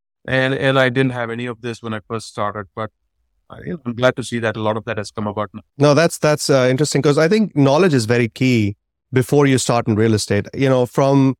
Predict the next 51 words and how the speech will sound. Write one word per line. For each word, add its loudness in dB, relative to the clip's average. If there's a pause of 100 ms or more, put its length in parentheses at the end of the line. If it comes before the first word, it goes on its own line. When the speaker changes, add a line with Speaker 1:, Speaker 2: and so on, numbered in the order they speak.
(160)
Speaker 2:
from 2
the 4
outside, 2
you 4
look 4
at 0
these 2
numbers 2
and 2
you 2
get -2
wowed. 0
You're 0
like, 0
"Wow, 0
this 0
is -4
phenomenal. 2
And 2
this -2
probably 0
is -2
easy. 0
How 2
hard 0
can 2
it 0
be?" 4 (180)
You 4
just 2
go 4
and 4
you 2
put 2
in 4
a 2
tenant 2
there 2
and 2
you 4
make 0
money. 2
But 0 (300)
there 4
are 4
so 2
many 6
moving 4
parts 0
to 2
it. 2